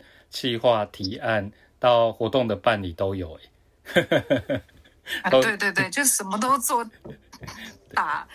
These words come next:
Speaker 1: <laughs>
Speaker 2: 就是，是各方面都有碰到。因为非营利机构是这样，它的资源很少，所以你的人一定是要所有东西都会。那它就是每一样东西都会碰到。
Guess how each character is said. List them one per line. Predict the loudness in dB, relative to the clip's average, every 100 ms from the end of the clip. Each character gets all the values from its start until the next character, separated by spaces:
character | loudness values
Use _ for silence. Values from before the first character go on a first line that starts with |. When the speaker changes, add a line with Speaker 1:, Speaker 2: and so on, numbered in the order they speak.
| -18
Speaker 1:
<laughs> | -16 -18 -16
Speaker 2:
就 | -10
是， | -6 -4 -6 -4
是 | 0 0 -2 -6 -14
各 | -10 -2 0
方 | 0 0
面 | -2 -2
都 | -2
有 | -2
碰 | -6 -10 -2
到。 | 0 0
因 | 0
为 | -2
非 | -2 -2 -2
营 | -4
利 | -4
机 | -4 0
构 | 0 0
是 | 0
这 | -2
样， | -2 -4
它 | 0 0
的 | 0 -2
资 | -4 -4 -2
源 | -2 -2
很 | -4 0
少， | 0 0 -4 -14 -18 _ _
所 | -4 0 0
以 | 0
你 | 0 -2 -4
的 | -2 0
人 | 0 -2 -2
一 | -4 -4
定 | -2 0 0
是 | 0 -2
要 | -2 0 2 0 -4
所 | -4 -4 -4 -4
有 | -4 -4
东 | -4 -6 -6
西 | -10 -10
都 | -8 -6 -6
会。 | -6 -10 -10 -14 _ _ _ _ _ -8
那 | 0 2 4 2 0 _ _
它 | -4 -4
就 | -2 -2
是 | -2 -4 -10 -12 -12 -16 -20 _ _ -10
每 | -8 -6
一 | -2 2
样 | 2 0 -4
东 | -8 -8
西 | -8 -8
都 | -6
会 | -6
碰 | -6 -8 -8 -6
到。 | -8